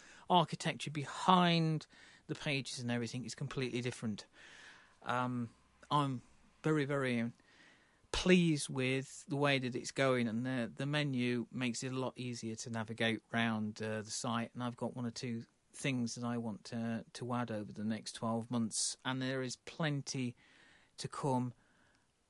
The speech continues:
uh, from me. I want to start up the Instagram feed as well. All sorts of things have been shut off over the,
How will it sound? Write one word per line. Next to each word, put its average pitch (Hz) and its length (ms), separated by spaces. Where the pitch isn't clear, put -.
uh, 120 300
from 127 420
me. 127 340
I 117 140
want 120 280
to 120 500
start - 500
up - 80
the 117 140
Instagram 117 640
feed 127 440
as 123 140
well. 127 340
All 131 140
sorts 120 340
of 120 60
things 120 320
have 120 100
been 113 220
shut - 300
off - 320
over 113 280
the, 110 320